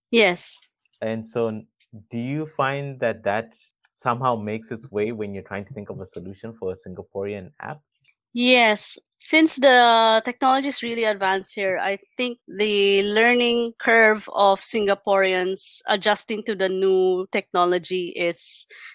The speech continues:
Speaker 1: is really fast. They adapt
Speaker 2: Hmm.
Speaker 1: really fast here. But also at the same time, uh, we also have, uh, some, some users, let's say the, the, our senior citizens,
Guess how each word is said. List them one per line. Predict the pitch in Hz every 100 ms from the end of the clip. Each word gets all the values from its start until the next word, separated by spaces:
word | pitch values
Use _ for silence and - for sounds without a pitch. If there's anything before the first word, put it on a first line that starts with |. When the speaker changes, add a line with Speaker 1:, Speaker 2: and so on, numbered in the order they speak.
| _ -
Speaker 1:
is | 196
really | 233 240 233
fast. | 202 175 - - -
They | 196
adapt | 196 196 220
Speaker 2:
Hmm. | -
Speaker 1:
really | 190 196 190
fast | 170 165 - -
here. | 165 170 _ _ _ _ _ _ _
But | - 220 214
also | - 294 339
at | 240
the | 196
same | 202 220 214
time, | 208 208 185 180 -
uh, | 180 185
we | 185 190
also | 185 202 208
have, | 190 180 175 175 -
uh, | 131 151 147 -
some, | - - 240 220 214 214 _ _
some | 277 277
users, | 220 202 - 196 226 -
let's | 185 -
say | - 202 190 185 190 190 _ _
the, | 185 175 175 165 165
the, | 175 -
our | 190
senior | 190 240 226 185
citizens, | - 185 170 175 165 160 165 -